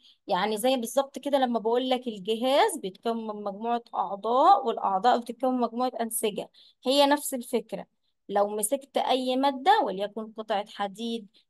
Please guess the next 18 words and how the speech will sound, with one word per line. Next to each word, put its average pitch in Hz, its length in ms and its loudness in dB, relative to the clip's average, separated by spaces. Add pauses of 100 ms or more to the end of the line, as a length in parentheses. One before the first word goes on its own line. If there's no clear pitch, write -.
(120)
قطعة 208 340 0
خشب، 240 380 0 (140)
قطعة 190 260 -8 (100)
بلاستيك، 240 440 4 (160)
أي 302 240 4
مادة 277 280 2
في 247 80 -14
الدنيا 202 500 -4 (640)
هلاقيها 220 480 4
بتتكون 247 580 -2
من 226 100 -2
حاجة 240 380 -2
أصغر 233 300 -2
منها 262 240 -2
اسمها 262 320 0
جزيئات، 233 800 -2 (200)
مفردها 254 560 2
جزيء، 233 520 -2